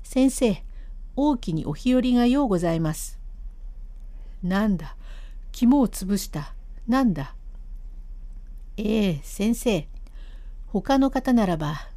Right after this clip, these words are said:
こんなことは言わねえんですが、あなたは名高い先生ですから、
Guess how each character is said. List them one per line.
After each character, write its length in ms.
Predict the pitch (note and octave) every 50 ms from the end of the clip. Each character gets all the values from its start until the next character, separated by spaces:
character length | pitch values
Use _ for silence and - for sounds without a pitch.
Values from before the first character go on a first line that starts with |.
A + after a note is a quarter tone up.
| -
こ 140 | - - F3
ん 60 | F#3
な 100 | G3 G#3+ A3
こ 120 | - A#3
と 140 | A3+ - B3+
は 200 | B3 A#3 G3+ F3+
言 120 | E3 D#3+
わ 120 | E3+ F#3 G3+
ね 100 | A3 A3+
え 100 | A#3 A#3
ん 40 | G#3+
で 100 | G3 F#3+
す 140 | - -
が、 240 | F3+ F3 F3 E3+ - - - - - - - - - - - - -
あ 100 | - F#3
な 180 | F#3 F#3+ G#3 G3
た 140 | - F3 D#3
は 140 | D3 C#3
名 160 | D3 D#3+ E3+ F3
高 280 | A#3 A#3+ - C#4+ C#4
い 80 | C4+ A#3
先 220 | - A3+ G#3+ G#3+
生 220 | G3+ - A3 G#3 G3
で 120 | F3+ F3+
す 140 | F3+ - -
か 120 | - E3+
ら、 220 | D#3+ E3 E3+ E3